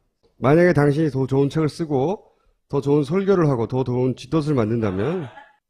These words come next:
당신이 외딴 숲속 한가운데 집을 짓고 산다고 하더라도 세상 사람들은 당신의 집 문 앞까지 반들반들하게 길을 다져놓을 것이다.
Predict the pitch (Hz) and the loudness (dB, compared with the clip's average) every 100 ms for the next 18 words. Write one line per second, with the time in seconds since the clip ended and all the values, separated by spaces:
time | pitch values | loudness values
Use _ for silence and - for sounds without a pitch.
0 | _ 123 151 151 175 135 139 185 185 160 | _ -4 -2 0 0 0 0 2 0 -2
1 | - 175 151 185 190 185 165 175 165 131 | -8 -6 -2 0 0 0 2 4 4 2
2 | - 165 165 147 147 143 147 147 143 135 | -4 -4 -2 -4 -4 -2 -2 -2 -2 -4
3 | 131 131 233 - _ _ _ _ - 185 | -4 -4 -6 -6 _ _ _ _ -10 -2
4 | 196 175 175 170 175 165 123 139 160 143 | -2 0 -2 -2 -4 -4 -2 -2 -2 -2
5 | 143 131 127 139 - 139 117 117 131 123 | -4 -2 0 0 -2 -6 -4 -2 -2 -2
6 | 117 110 104 156 147 143 123 104 87 82 | -2 -2 -2 -4 -6 -8 -6 -6 -6 -8
7 | - 85 | -14 -18